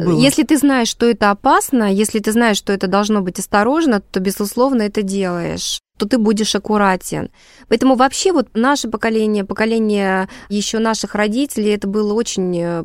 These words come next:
Speaker 2: поколение, которое трепетно относилось ко всему, кстати, и к игрушкам тоже. И отчасти, может, почему вот коллекционировали вкладыши? Ведь они такие красивые, интересные, там мультик, там какие-то картинки, жалко выбрасывать, давайте сохраним. Многие фантики собирали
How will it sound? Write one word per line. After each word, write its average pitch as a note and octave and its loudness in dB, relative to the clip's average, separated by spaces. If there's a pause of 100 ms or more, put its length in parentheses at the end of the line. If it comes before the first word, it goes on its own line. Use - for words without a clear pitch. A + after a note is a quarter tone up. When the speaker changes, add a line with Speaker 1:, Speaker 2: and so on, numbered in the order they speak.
(140)
Speaker 2:
поколение, A3+ 2
которое G#3 0
трепетно A#3 0
относилось G3 -2
ко G#3 -2
всему, G3+ 0
кстати, F#3 -2
и G3 0
к - -8
игрушкам A3 0
тоже. G3 -2 (280)
И G3+ 0
отчасти, A3 2
может, G#3+ 0
почему B3 0
вот G3 -2
коллекционировали F#3+ 2
вкладыши? F#3 0
Ведь G3+ 0
они A3 4
такие A3 -4
красивые, A#3+ 2
интересные, A#3+ 2
там A3+ 2
мультик, G#3+ 2
там A3 -2
какие-то - -10
картинки, A3 -2
жалко A#3 0
выбрасывать, G3+ 2
давайте F#3+ 0
сохраним. G3+ 2 (280)
Многие C4 4
фантики A3 0
собирали G#3+ 2